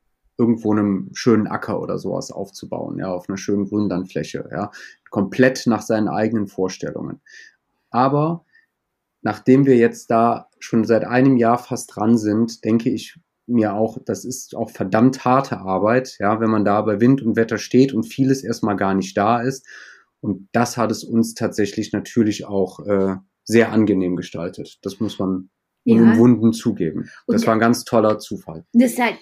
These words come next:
Speaker 2: genau, das würde ich sagen, ist wirklich zu uns gekommen, äh,
Speaker 1: Ja.
Speaker 2: und das auch ganz kurz, nachdem wir halt entschieden haben, ja, wir, äh, machen uns selbstständig und zwar mit Market Gardening. Und, ähm,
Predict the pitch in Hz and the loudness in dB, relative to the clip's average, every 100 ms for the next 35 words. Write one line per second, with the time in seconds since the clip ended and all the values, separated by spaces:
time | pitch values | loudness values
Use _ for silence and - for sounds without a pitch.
0 | - 262 208 202 202 226 226 180 254 185 | 0 2 2 0 -2 -2 -4 -4 2 4
1 | 160 247 233 233 226 226 - 233 233 233 | 4 4 4 2 0 -4 -6 -6 -2 -4
2 | - - - 269 254 - 254 330 370 - | -6 -16 -8 -6 -6 -2 0 0 -4 -10
3 | 294 - 277 285 320 320 330 262 262 277 | -12 -8 -2 0 0 0 -2 -2 2 2
4 | - - - - - - 247 254 240 226 | 0 -10 -10 -10 -8 2 4 4 2 0
5 | 240 - 247 254 277 - - 262 247 240 | -2 0 2 4 2 -2 -4 0 0 -2
6 | - 233 233 240 240 220 233 220 220 220 | -2 -2 -2 0 0 0 -2 -2 -2 -4
7 | 214 208 220 220 233 226 226 226 208 208 | -4 -4 -6 -4 -4 -2 -2 -2 -4 -6
8 | 196 196 214 277 349 247 233 214 208 - | -6 -6 -4 -4 -6 -6 -6 -4 -8 -8
9 | 202 202 - 285 240 262 262 - - 240 | -8 -6 -6 -4 -4 -4 -6 -6 -4 0
10 | 247 247 226 214 - 208 208 208 190 190 | 0 -2 -6 -6 -6 -6 -6 -6 -6 -8
11 | - 226 - 202 311 311 311 - - - | -10 -10 -4 -4 -4 -6 -8 -12 -20 -20
12 | - - _ _ - 233 226 226 - 214 | -20 -20 _ _ 4 6 6 4 -2 -2
13 | 214 214 | -2 -2